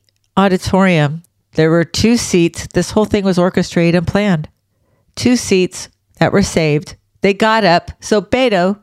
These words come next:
can go in and replace their seats. It was all a setup. He interrupts. I'm sure most of you have seen it. <laughs> How out of line,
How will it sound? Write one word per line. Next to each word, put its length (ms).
can 200
go 240
in 100
and 120
replace 420
their 160
seats. 580
It 40
was 220
all 160
a 60
setup. 440
He 160
interrupts. 720
I'm 80
sure 160
most 200
of 60
you 80
have 60
seen 260
it. 180
<laughs> 200
How 320
out 200
of 120
line, 640